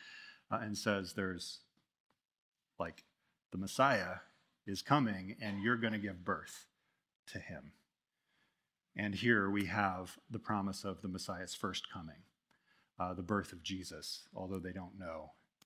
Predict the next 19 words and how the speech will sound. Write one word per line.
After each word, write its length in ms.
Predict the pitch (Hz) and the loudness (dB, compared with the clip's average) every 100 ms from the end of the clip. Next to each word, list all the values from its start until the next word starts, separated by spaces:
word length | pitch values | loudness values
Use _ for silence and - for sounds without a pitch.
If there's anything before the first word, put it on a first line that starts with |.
| _ - | _ -6
exactly 540 | 98 98 101 95 - | -6 -2 -2 -2 -4
what 260 | 87 90 - - | -6 -6 -10 -12
it 180 | 87 | -12
will 100 | 82 | -10
look 240 | 80 82 - | -12 -12 -10
like, 240 | 73 - | -10 -10
because 280 | - 127 113 | -4 0 4
even 340 | 131 117 98 - _ - | 4 4 0 -4 _ -4
Daniel 500 | 120 123 120 104 92 | 2 4 4 0 -2
has 240 | - 104 92 | 0 0 0
a 80 | |
certain 360 | 90 117 107 101 | -4 -2 -2 -2
set 200 | - 110 | 2 2
of 80 | 95 | 0
expectations 840 | 95 - 95 - 107 104 98 92 | -6 -8 -10 -6 -2 -2 -2 -6
of 140 | 87 | -6
what 240 | 95 98 - | -6 -6 -6
will 140 | 98 | -8
happen. 360 | - - - | -4 -4 -6